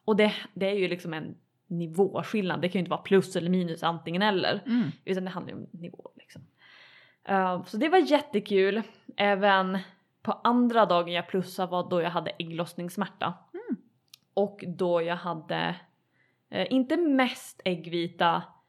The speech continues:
Speaker 1: men typ, ja, en av dagarna jag hade
Speaker 2: Du menar
Speaker 1: jättemycket.
Speaker 2: alltså dagen, din sista låga temperatur, när du säger dagen jag hade
Speaker 1: Precis, och jag
Speaker 2: ägglossning.
Speaker 1: hade
Speaker 2: Mm.
Speaker 1: då dagen efter, jag,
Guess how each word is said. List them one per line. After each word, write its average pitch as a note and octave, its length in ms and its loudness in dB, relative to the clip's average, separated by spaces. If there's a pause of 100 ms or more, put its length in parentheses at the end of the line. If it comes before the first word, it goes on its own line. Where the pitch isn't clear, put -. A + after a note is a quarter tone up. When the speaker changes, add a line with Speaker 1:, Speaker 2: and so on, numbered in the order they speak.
(520)
Speaker 1:
men F3 520 0 (640)
typ, - 180 -8 (280)
ja, - 180 -8 (440)
en E3 260 -8
av E3+ 140 -6
dagarna F3 320 -2
jag E3+ 60 -4
hade D#3+ 280 -8
Speaker 2:
Du G3+ 220 -4
menar F#3+ 260 2
Speaker 1:
jättemycket. E3+ 160 -2 (100)
Speaker 2:
alltså - 120 -6 (180)
dagen, E3 380 -2
din F3 160 -2
sista F3+ 280 -6
låga E3+ 320 0
temperatur, - 580 -8
när E3+ 140 -6
du - 60 -6
säger G#2+ 260 -6
dagen G#2 400 -6
jag F3 80 -6
hade D#3+ 100 -10
Speaker 1:
Precis, A#3 160 0
och G3+ 40 4
jag F3+ 100 0
Speaker 2:
ägglossning. G#3+ 200 2
Speaker 1:
hade F#3+ 200 4
Speaker 2:
Mm. G3+ 160 0
Speaker 1:
då F3+ 420 4 (800)
dagen G3+ 340 2 (200)
efter, G3+ 720 2 (1040)
jag, F#3 340 0